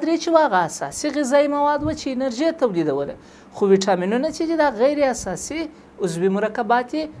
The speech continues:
دوی انرژي په بدن کې نه تولیدوي. مهمه سرچینه یې شنه نباتات، یعنی په ډېره زیاته اندازه، د شنو نباتاتو څخه موږ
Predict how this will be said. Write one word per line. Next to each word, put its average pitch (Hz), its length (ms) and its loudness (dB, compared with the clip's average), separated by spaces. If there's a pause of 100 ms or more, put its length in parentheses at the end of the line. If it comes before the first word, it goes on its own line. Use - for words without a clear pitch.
(200)
دوی 240 100 0 (160)
انرژي 175 380 -4
په 262 140 4
بدن 285 280 4
کې 349 500 -2
نه 214 160 0
تولیدوي. 143 520 0 (500)
مهمه 269 400 4
سرچینه 320 440 2
یې 311 140 2
شنه 240 260 0
نباتات، 156 640 4
یعنی 151 280 -8
په 160 120 -2
ډېره 247 200 4 (100)
زیاته 277 320 4
اندازه، 285 320 4 (920)
د 156 140 2
شنو 294 280 2
نباتاتو 254 520 2
څخه 254 200 0 (240)
موږ 285 120 0